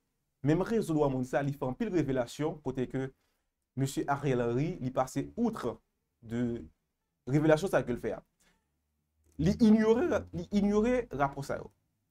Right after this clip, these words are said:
Jan ke m ta di l la, selon rapò ke RNDDH dispoze, misyon ke mèsenè yo te genyen oubyen misyon ke kòmando yo te genyen,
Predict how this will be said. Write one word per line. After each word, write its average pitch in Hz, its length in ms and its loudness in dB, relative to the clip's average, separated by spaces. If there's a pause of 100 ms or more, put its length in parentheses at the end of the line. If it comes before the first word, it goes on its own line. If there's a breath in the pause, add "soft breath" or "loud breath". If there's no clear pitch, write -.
(880 loud breath)
Jan 226 140 4
ke 214 80 4
m 160 60 0
ta 143 120 6
di 120 140 -4
l 120 80 6
la, 139 100 4 (400)
selon 220 440 2
rapò 214 440 -2
ke 123 300 0 (300)
RNDDH 139 800 0
dispoze, 120 540 -4 (1200)
misyon 202 680 0
ke 131 400 0 (560)
mèsenè 143 460 0
yo 127 100 2
te 120 120 -4
genyen 143 260 -2
oubyen 127 220 0
misyon 135 500 -2
ke 123 320 -2 (420)
kòmando 143 380 2
yo 127 60 -4
te 127 120 -2
genyen, 139 340 -2